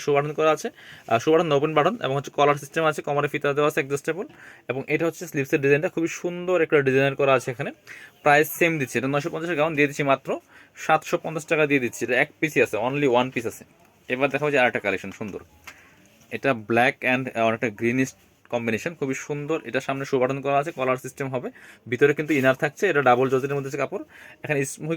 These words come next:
করা আছে, খুব সুন্দর ডিজাইনার স্লিভস পাচ্ছেন। এটা হচ্ছে লেয়ার করা, তিনটা লেয়ারের গাউন, লং বাউান্ন হবে, বডি ম্যাক্সিমাম চুয়াল্লিশ। প্রাইস সেম,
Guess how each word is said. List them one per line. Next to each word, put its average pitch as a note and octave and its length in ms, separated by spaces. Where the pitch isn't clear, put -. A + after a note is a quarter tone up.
করা D#3 200
আছে, G#3 160
খুব C3+ 180
সুন্দর D#3 240
ডিজাইনার C#3+ 320
স্লিভস D3 220
পাচ্ছেন। D3 220
এটা B2+ 140
হচ্ছে C#3+ 160
লেয়ার B2 240
করা, G#2 200
তিনটা D3+ 320
লেয়ারের B2 320
গাউন, B2 160
লং C#3 120
বাউান্ন C3+ 300
হবে, C#3 180
বডি C3+ 240
ম্যাক্সিমাম B2+ 380
চুয়াল্লিশ। G2+ 380
প্রাইস C3 260
সেম, G2+ 120